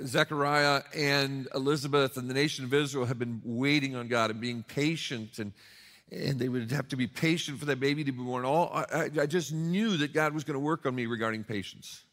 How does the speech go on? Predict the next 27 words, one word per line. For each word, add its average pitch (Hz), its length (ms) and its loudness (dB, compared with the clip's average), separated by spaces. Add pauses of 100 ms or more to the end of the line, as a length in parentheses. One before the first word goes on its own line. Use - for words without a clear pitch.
(500)
I - 60 -2
didn't 165 160 0
know 170 60 6
how 226 320 4
he 202 40 4
was 143 120 0
gonna 135 120 -4
work 131 160 0
on 147 80 -6
me, 143 80 -2
but 131 140 0
I 127 80 2
knew 127 140 -6
it. 104 120 -10 (580)
I've - 100 -8
been 127 120 2
looking 135 300 0
for 127 240 0
a 113 220 4
reliable 127 600 0
car 127 300 0
for 127 160 -4
us 123 160 0
to 123 100 -4
have 123 240 0
as 110 220 -4
a, 110 140 2